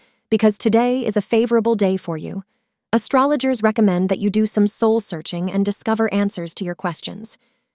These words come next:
This will assist you in balancing work and family obligations. As per Scorpio Daily Horoscope,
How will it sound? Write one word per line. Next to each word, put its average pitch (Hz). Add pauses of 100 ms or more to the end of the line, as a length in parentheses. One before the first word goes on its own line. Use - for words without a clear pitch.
(200)
This 294
will 277
assist 247
you 220
in 214
balancing 214
work 202
and 208
family 196
obligations. 185 (720)
As 240
per 240
Scorpio 226
Daily 202
Horoscope, 180